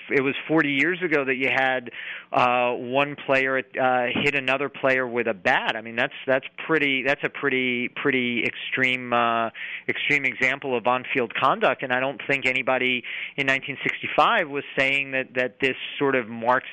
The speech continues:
the death knell for Major League Baseball, and I don't think what's going on here marks the, marks the death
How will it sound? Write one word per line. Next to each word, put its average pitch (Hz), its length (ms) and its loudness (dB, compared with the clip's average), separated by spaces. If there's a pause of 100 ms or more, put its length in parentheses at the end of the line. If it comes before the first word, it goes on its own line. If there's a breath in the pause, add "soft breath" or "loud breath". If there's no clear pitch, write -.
the 127 80 0
death 120 300 2
knell 123 320 0
for 127 80 -8
Major 117 320 -2
League 113 200 -2
Baseball, 156 520 2
and 143 100 2
I 139 60 2
don't 143 340 -4
think 151 260 0 (400 loud breath)
what's 143 240 2 (100)
going 135 280 2
on 131 180 0
here 160 280 -2
marks 120 280 2 (120)
the, 127 80 -2
marks 123 420 0 (120)
the 123 80 -2
death 117 220 0